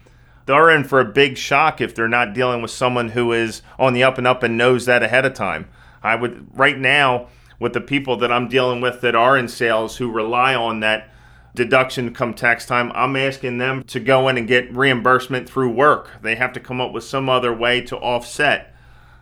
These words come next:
So i-, if you're asking me to segregate positives and, and the negatives, you know, people that have saved their whole life, who have things paid for, well, they've been penalized enough, so that's gonna help them a great deal.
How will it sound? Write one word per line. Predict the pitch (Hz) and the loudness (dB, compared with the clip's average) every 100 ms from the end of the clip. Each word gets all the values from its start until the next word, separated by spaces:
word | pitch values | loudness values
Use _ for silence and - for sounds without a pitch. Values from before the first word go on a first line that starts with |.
| _ | _
So | - - 110 107 | -16 -4 -2 -2
i-, | - | -4
if | 104 92 120 | -6 -4 -4
you're | 147 170 | 0 2
asking | 165 165 151 | 2 0 -4
me | 147 | -2
to | 131 120 - - | -2 -2 -8 -20
segregate | - 156 139 135 127 131 | -4 0 2 2 2 0
positives | - 131 135 123 131 123 120 | 0 2 2 0 -4 -4 -6
and, | 117 110 | -8 -6
and | - 107 107 101 | -8 -10 -10 -10
the | 110 | -6
negatives, | 117 135 127 110 107 101 - - - - | -2 0 0 -2 -4 -6 -18 -20 -20 -10
you | 127 | -6
know, | 117 | -4
people | - 196 196 180 | -4 -4 -2 -2
that | 151 143 | 0 0
have | 135 | 0
saved | - - 143 151 131 | -2 0 2 0 0
their | 135 | 0
whole | 127 139 143 127 | 0 2 2 4
life, | 127 127 127 - - - - | 4 2 0 -8 -20 -20 -8
who | 143 | -4
have | 127 127 123 | 0 0 0
things | 143 139 135 | -4 -6 -8
paid | - 131 131 | 0 0 0
for, | - 135 131 127 | -4 0 2 2
well, | 120 135 | -2 -2
they've | 156 185 | 0 0
been | 151 135 123 | -2 -6 -6
penalized | 139 131 120 120 117 113 | -4 -2 2 0 0 -6
enough, | 113 110 98 | -4 -4 -4
so | - 123 | -4 -2
that's | 123 123 | -2 -2
gonna | - 139 | -4 -4
help | 117 135 131 | 0 -2 -2
them | 123 120 | -4 -4
a | 113 | -4
great | 104 117 110 | -4 -4 -4
deal. | 117 101 82 | -4 -4 -6